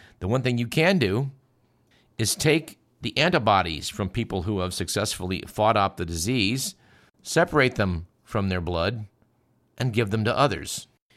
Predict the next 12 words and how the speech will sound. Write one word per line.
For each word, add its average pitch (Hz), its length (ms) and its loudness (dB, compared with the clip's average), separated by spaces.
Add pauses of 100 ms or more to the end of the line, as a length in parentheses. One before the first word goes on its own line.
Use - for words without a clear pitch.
(120)
If 95 160 -6
you're 156 120 2
a 151 40 2
woman 147 300 4
who 127 100 2
has 110 140 0
given 127 300 2
birth 110 480 0 (440)
in 92 100 -6
America, 90 640 0 (440)
who 113 200 -2
is 92 400 -2